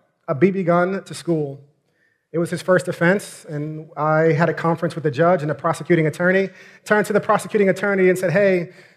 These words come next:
this kid, he has no criminal history, first time getting arrested.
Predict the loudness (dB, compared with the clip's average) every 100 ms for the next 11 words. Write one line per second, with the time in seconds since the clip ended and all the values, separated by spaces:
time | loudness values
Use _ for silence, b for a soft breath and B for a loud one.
0 | B -8 -8 0 2 2 -2 0 2 2
1 | 2 0 0 0 2 2 4 2 2 0
2 | 0 0 0 0 2 2 4 4 2 0
3 | -2 0 2 2 -2